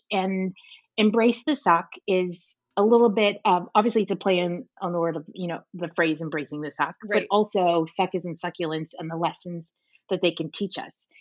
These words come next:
Speaker 1: And I just have my favorite analogies, like when you cut the roots off of a succulent, they grow back.
Speaker 2: Mm-hmm.
Speaker 1: Uh, but while they're growing back,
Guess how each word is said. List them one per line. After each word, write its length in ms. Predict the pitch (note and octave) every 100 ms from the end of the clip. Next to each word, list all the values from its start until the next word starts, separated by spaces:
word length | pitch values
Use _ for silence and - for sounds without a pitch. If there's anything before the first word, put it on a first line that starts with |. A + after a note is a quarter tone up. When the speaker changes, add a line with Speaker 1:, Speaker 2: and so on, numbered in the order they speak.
| - - -
Speaker 1:
And 320 | G3 G3 G3 -
I 280 | A#3 A3+ A#3+
just 300 | A3+ B3 G#3+
have 160 | A3 G#3
my 180 | G#3 F#3 -
favorite 560 | F#3+ F#3 F#3+ F#3 F3+ - - -
analogies, 720 | A#3 G#3+ F#3 F#3 E3+ F#3+ B3 _ _
like 400 | G3+ G3 F3+ F3 - - _ _ _
when 260 | A#3 A3 G#3+
you 60 | F#3+
cut 180 | G#3+ G#3+
the 120 | F#3+
roots 380 | G3+ G#3 G#3+ - G3+
off 180 | F#3+
of 100 | A3
a 80 | F#3
succulent, 680 | F#3 D#4 D4+ F#3 E3+ F#3 A3 - _ _ _
they 140 | F#3 F3+
grow 280 | G3 G3
back. 340 | F#3+ C#4 - - - - -
Speaker 2:
Mm-hmm. 240 | C4+ C#4+ F#3+
Speaker 1:
Uh, 140 | F#3 - _
but 200 | A#3 G#3 -
while 880 | A3 G#3+ A#3+ A3+ G#3 G3 G#3+ C#4 C4+ _ _ -
they're 340 | G3 A3 G#3+
growing 360 | G3 A#3 G3 F3+
back, 440 | G#3+ G#3+ F3+ G#3